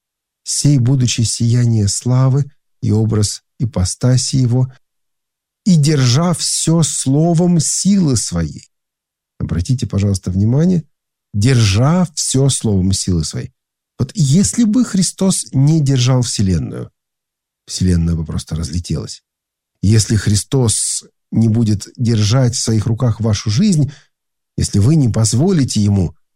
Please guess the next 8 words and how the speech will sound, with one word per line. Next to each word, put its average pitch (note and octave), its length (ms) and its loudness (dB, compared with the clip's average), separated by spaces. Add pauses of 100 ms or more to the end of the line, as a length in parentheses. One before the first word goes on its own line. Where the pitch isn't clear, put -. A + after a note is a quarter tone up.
(180)
держать F#2+ 480 0
ее F2 180 0
в - 80 -6
своих D#2+ 260 -4
руках, E2+ 420 -4 (640)
жизнь F#2 640 2 (320)
просто F#2 320 -2
распадается. B2 840 0